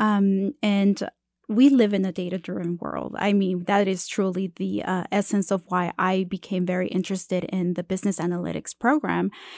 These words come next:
And, um, honestly, it was very funny because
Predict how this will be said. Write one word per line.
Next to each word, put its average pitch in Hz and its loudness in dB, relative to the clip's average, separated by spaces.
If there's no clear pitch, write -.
And, 214 4
um, 190 0
honestly, 277 4
it 220 4
was 220 2
very 226 2
funny 208 2
because 208 -2